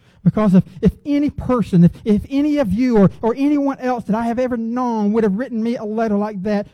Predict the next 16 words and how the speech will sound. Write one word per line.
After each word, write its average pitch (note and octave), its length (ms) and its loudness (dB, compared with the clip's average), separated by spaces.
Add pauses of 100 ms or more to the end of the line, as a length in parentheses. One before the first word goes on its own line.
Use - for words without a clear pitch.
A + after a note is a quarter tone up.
(140)
truthful A#3 540 0
about G#3 280 -2
the G3+ 60 0
condition G3+ 540 -2
of G#3+ 60 -4
my G#3+ 140 -2
life, G#3+ 340 0
I G3 100 -2
probably G#3 580 -2 (240)
would G#3 120 -2
be G3+ 100 0
too A#3+ 300 -4
ashamed G#3 680 -2 (200)
to F3+ 100 -4
face A#3 420 -8
you. E3+ 60 -12